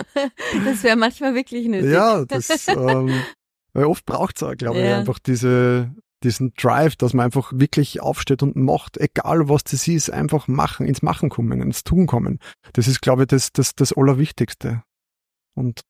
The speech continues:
Speaker 2: ein bisschen, ein bisschen mehr Toleranz gegenüber den Mitmenschen, das, das braucht's, glaub ich, auch, gerade in Zeiten wie diesen.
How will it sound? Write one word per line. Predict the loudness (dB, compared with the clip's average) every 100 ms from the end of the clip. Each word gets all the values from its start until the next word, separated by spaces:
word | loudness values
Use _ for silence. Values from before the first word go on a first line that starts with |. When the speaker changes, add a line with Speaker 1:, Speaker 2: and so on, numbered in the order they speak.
| _ -20 _ -12
Speaker 2:
ein | -2
bisschen, | 2 4 4 4 -2 _ _ _ -10
ein | -6
bisschen | 0 2
mehr | 4 4 2 0 _ _ _ _ _ _
Toleranz | 0 2 2 0 -2 -6 -16 _ _ _ _ _ _ -4
gegenüber | 2 4 4
den | 2 2
Mitmenschen, | 2 2 0 -2 -6
das, | -6 -6 -10 -14 _ -4
das | -4
braucht's, | 0 -2 -2 -8 -6
glaub | -6
ich, | -6
auch, | -6 -10 _ _
gerade | -8 -4
in | -4 -6 -2
Zeiten | 0 2 0
wie | 2
diesen. | 2 2